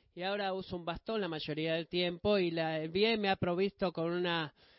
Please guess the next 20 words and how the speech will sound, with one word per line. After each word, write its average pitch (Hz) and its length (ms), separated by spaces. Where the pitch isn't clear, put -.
silla 196 320
de 180 60
rueda 190 360
motorizada 165 760
para 151 180
cuando 147 180
ese 156 220
tiempo 156 320
llegue 156 280
de 139 120
que 139 100
la 131 100
necesite. 127 720
Soy 202 260
un 196 100
veterano 196 520
de, 170 600
de 165 680
la 160 100
Marina 185 640